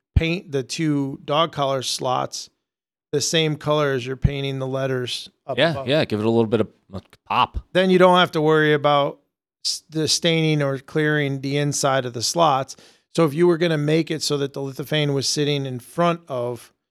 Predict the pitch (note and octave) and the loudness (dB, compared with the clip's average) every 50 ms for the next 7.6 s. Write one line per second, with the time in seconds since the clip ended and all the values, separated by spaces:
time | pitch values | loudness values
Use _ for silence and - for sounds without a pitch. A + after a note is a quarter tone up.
0 | _ _ _ _ _ _ _ _ - C3+ A2+ - D3+ C#3+ C#3 C3+ C3 - - C#3 | _ _ _ _ _ _ _ _ -10 -10 -6 -4 -2 -2 -2 -2 -4 -6 -6 -6
1 | C3+ C#3 C#3 D3+ D3+ D3 C#3+ C#3 C#3+ C#3 C#3 C#3 C3+ C3+ C3 C3 C3+ B2+ - C#3 | -4 -2 -2 -2 -2 -2 -2 -2 -2 -2 0 0 0 0 0 0 -2 -2 -2 -4
2 | C3 - - C#3+ D3+ D3+ C3 C3+ C3+ - - C#3 C3+ C3+ C#3 D3 C#3 C#3 B2+ B2+ | -6 -4 -2 -2 0 0 0 -2 -4 -4 -4 -6 -6 -6 -4 -2 -2 -2 -2 -4
3 | B2 - - - C#3+ C3+ C3 B2+ C3 - - D3 D3+ - - F#3 F#3 D3+ C#3+ E3 | -6 -6 -4 -2 0 0 0 -2 -4 -6 -6 -6 -6 0 0 0 2 2 0 -2
4 | D#3 - D#3+ C#3+ - - - - D#3 D3 C#3+ C3 C3+ - - E3+ E3 D#3 - - | -2 -2 -4 -6 -6 -6 -6 -6 -4 -4 -2 -4 -4 -6 -6 -6 -4 -4 -4 -2
5 | - D#3 C#3+ C3+ B2+ A#2 - - C#3 C3+ C3 B2+ - - C#3 C3 - - - _ | -2 -2 -2 -2 -2 -4 -6 -4 -2 -2 -2 -2 -4 -4 -4 -4 -6 -8 -10 _
6 | _ _ _ _ _ _ _ _ F3+ F3 E3+ F3 - D#3+ D#3 D#3 D3 C#3+ C#3 - | _ _ _ _ _ _ _ _ 2 2 2 0 -2 -2 0 0 0 -2 -4 -8
7 | - - C#3+ C#3+ C#3+ D3 C#3+ C3+ C3 C3+ - | -8 -2 0 2 2 2 2 0 0 -2 -6